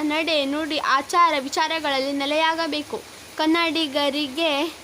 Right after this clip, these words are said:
ಕನ್ನಡವೇ ಉಸಿರಾಗಬೇಕು. ಕನ್ನಡ ನಾಡು ನುಡಿಯ ಶ್ರೇಷ್ಠತೆ, ಭವ್ಯ ಪರಂಪರೆ, ಇತಿಹಾಸ, ಪ್ರಾಕೃತಿಕ ವಾಸ್ತುಶಿಲ್ಪಗಳ ಭವ್ಯತೆಯಿಂದ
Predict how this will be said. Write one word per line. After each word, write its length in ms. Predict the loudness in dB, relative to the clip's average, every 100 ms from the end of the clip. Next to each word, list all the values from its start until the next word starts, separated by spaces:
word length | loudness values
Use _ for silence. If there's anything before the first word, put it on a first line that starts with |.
| -18 -18 -18 -18 -18 -20 -20 -18 -18 -18 -18 -18 -18 -18 -18 -20 -20 -6
ಕನ್ನಡವೇ 540 | 0 2 2 2 2 2
ಉಸಿರಾಗಬೇಕು. 960 | 2 4 4 4 2 2 0 0 -4
ಕನ್ನಡ 380 | 0 4 4 4 4
ನಾಡು 360 | 4 4 2
ನುಡಿಯ 380 | 0 0 0 0 2 2 -2 0
ಶ್ರೇಷ್ಠತೆ, 680 | 2 2 2 -2 0 0
ಭವ್ಯ 400 | 2 2 2 2
ಪರಂಪರೆ, 580 | 2 2 2 2 2 2
ಇತಿಹಾಸ, 540 | 0 -4 -2 -2 -4 -10 -12 -18 -18 0
ಪ್ರಾಕೃತಿಕ 600 | 2 4 2 -2 -4 0 2 2 2
ವಾಸ್ತುಶಿಲ್ಪಗಳ 840 | 2 2 2 0 0 0 0 2 2
ಭವ್ಯತೆಯಿಂದ 840 | 2 0 2 -2 -2 -2 -2 0